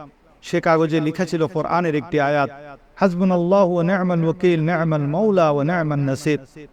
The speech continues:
হযরত বলেন, "আমি মসজিদে বসা আছি, আল্লাহকে হাজির নাজির জেনে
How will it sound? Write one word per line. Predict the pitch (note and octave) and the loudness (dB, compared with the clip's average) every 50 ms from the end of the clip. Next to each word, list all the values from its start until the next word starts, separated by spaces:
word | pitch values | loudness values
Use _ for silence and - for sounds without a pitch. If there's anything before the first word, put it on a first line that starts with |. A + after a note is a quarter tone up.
| _ _ _ _ _ _ _ _ _ - | _ _ _ _ _ _ _ _ _ -4
হযরত | - D#3 D3+ D#3 D#3 D3 | -2 0 2 2 0 0
বলেন, | C3 D3 D3+ D3 D3+ D3+ F3+ - D3+ D3 D3+ D3+ - | 0 0 0 0 0 -2 -4 -8 -14 -20 -20 -12 -6
"আমি | D#3 E3 | -2 0
মসজিদে | E3+ E3 E3 D#3 D3+ F3 E3+ F3 | 2 2 0 0 0 -2 -2 0
বসা | D#3+ E3+ E3 - F3+ | 0 0 -2 0 0
আছি, | F3 E3 - - E3 F3 F3 - - - E3 - - | -2 0 0 -2 -4 -4 -6 -16 -20 -20 -20 -10 -4
আল্লাহকে | D#3+ E3+ F3 E3 - F3+ | -2 -2 -2 0 0 -2
হাজির | D3+ C3 E3 F#3+ F#3+ F3+ E3+ F#3 F3 E3+ | -2 0 0 2 2 2 2 0 -2 0
নাজির | D#3+ F3 F#3+ G3+ F#3 F#3 F#3 F3 | 0 0 0 2 2 0 0 0
জেনে | D3+ E3+ E3+ D#3+ C#3+ | 0 0 0 -2 -2